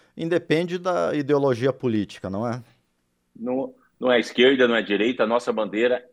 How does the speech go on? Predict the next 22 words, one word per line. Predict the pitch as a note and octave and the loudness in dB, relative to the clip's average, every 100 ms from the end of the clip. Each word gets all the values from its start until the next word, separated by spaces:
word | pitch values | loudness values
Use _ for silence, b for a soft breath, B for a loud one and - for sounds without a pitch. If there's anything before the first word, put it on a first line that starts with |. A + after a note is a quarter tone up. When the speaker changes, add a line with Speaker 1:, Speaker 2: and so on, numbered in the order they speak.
| A2 | 2
Speaker 2:
é | C3 D3+ - _ _ _ | 2 0 -10 _ _ _
o | - A#2 | 0 0
animal. | A2+ G#2 F#2+ G2+ B2+ C#3 _ _ | 0 -4 -2 -2 -2 -6 _ _
Então, | F#2 F#2 G2+ G#2+ A#2 | -18 -12 -2 0 0
a | |
gente | G#2+ A2+ A2+ | -4 -10 -10
não | A2+ | -2
tá | A2 | -2
falando | - G#2 G2+ G#2 G2 | 0 0 2 -2 -4
de | E2+ F#2+ | -4 -6
governo | F2 F#2 G2+ G2 | -2 0 0 0
atual, | F2 F2+ G#2 A2 | 0 2 4 2
de | |
governo | G2 G2+ F2+ G#2 | -2 -2 0 -2
anterior. | G2 G2 F2 F2+ G#2 B2+ B2 B B - | -2 -4 -6 0 2 2 0 B B -2
É, | G2+ G#2+ G#2+ | 4 4 2
em | C3 C#3 | 0 -2
nenhum | C#3+ F3+ | -2 -4
momento, | E3 C#3+ C3 D#3 - G#2 F2+ | -4 -4 -2 -4 -4 -10 -4
na | B2 | -2
minha | D#3+ D#3+ D3+ | 0 0 -2
campanha, | C3+ A#2+ B2 C#3+ C#3 | -2 -2 -2 0 0